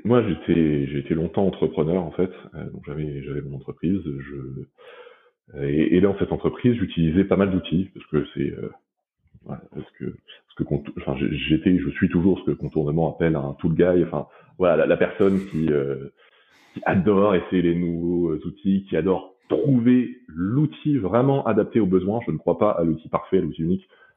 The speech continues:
euh, mais je crois que voilà, il y a des, des cas d'utilisation, euh, où, euh, tel outil va être plus pertinent qu'un autre. Et, enfin, je, j'avais fait ce, ce, ce, ce travail pour trouver les, les bons outils. Euh, mais, bah, forcément, passer d'un outil à l'autre, faire des copier-coller, et cetera, ça prenait du temps.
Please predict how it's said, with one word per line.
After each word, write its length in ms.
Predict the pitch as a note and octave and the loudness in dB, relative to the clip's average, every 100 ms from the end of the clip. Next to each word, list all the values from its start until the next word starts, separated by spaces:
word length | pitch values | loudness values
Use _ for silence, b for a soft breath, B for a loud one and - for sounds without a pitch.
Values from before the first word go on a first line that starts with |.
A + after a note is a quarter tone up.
| - | -6
euh, 540 | C#2+ D2 C#2 C#2 D2 | 0 0 0 -2 -4
mais 180 | D2 E2 | 0 0
je 80 | D2+ | 0
crois 200 | C#2+ F2+ | 0 0
que 80 | - | 0
voilà, 180 | E2 D2 | -2 0
il 60 | |
y 40 | D2 | 0
a 40 | |
des, 240 | D2 D#2 - B B - | 2 0 -2 B B -4
des 120 | E2+ | 0
cas 180 | A2 G#2 | 2 2
d'utilisation, 840 | G2 - F2 F2 - G2 G2 E2 | 2 0 2 2 0 -2 -2 -2
euh, 40 | |
où, 320 | D#2 D#2+ D#2+ D2 | -2 -4 -2 -4
euh, 160 | C#2+ b b b | -4 b b b
tel 160 | - F#2+ | 0 2
outil 240 | F#2 - | 2 0
va 100 | F#2+ | 0
être 80 | E2 | 0
plus 120 | - | -2
pertinent 320 | F2 F2+ - E2+ | -4 -4 -4 -4
qu'un 160 | F2 | -2
autre. 200 | F#2+ F#2+ | -2 -2
Et, 140 | D2+ - _ _ - | -6 -8 _ _ -20
enfin, 100 | D#2 | -14
je, 380 | - D#2 C#2+ C#2 _ _ _ _ - | -4 -2 -2 -4 _ _ _ _ -8
j'avais 240 | - F2 F#2 | 2 4 4
fait 220 | C3+ B2+ - | 4 2 2
ce, 800 | E2 D#2+ D#2+ E2+ F2 F2+ G2 - | 2 4 2 2 0 -2 -2 -6
ce, 60 | - | -12
ce, 520 | - - _ _ - _ _ | -16 -18 _ _ -20 _ _
ce 60 | E2+ | -12
travail 460 | - D#2+ E2+ F#2 | -8 -2 2 2
pour 120 | F2 E2 | 0 -2
trouver 200 | F2 E2 | -2 0
les, 160 | D#2 | 0
les 100 | D2 | -2
bons 200 | D#2 D#2 | -2 -2
outils. 340 | E2+ B2+ C#3+ B B B B | -2 2 0 B B B B
Euh, 320 | D2+ D2 C#2+ - - _ - | -2 0 0 -2 -6 _ -8
mais, 600 | E2 E2 F#2 G#2 G2+ G2+ | 0 4 6 6 6 4
bah, 180 | E2 - | 2 -2
forcément, 540 | F2 - F#2 E2+ G2 | -8 0 0 2 0
passer 280 | E2+ F2 - | -2 -2 0
d'un 140 | F2 D#2 | 0 0
outil 200 | D2 D2+ | -2 -2
à 40 | |
l'autre, 200 | D2 D#2+ | -2 -4
faire 100 | - | -4
des 60 | C#2+ | -4
copier-coller, 400 | D#2 D2+ D2 D#2+ | -4 -10 -4 -4
et 40 | - | -4
cetera, 260 | D2+ D#2+ E2+ | -4 -4 -4
ça 60 | |
prenait 180 | - D2+ | -4 -4
du 80 | D2+ | 0
temps. 200 | G#2 | 0